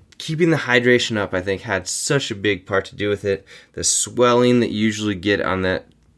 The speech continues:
that longer distances was way down for me. I only had a little bit of swelling in my feet, a little bit in one of my calves. But for the most part, it was really good.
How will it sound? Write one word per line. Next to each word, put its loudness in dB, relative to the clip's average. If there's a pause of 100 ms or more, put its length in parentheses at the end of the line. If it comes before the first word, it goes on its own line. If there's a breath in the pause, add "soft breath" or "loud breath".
(120)
that -2
longer 0
distances -4
was -4
way 2
down 4
for -6
me. 2
I 4
only 0
had 0
a 0
little 2
bit 2
of -2
swelling 2
in 0
my -2
feet, -8
a -6
little 2
bit 2
in -2
one 2
of -2
my -4 (100)
calves. 0 (680 loud breath)
But 2
for -4
the 4
most 4
part, 4
it 2
was -4
really 2
good. 2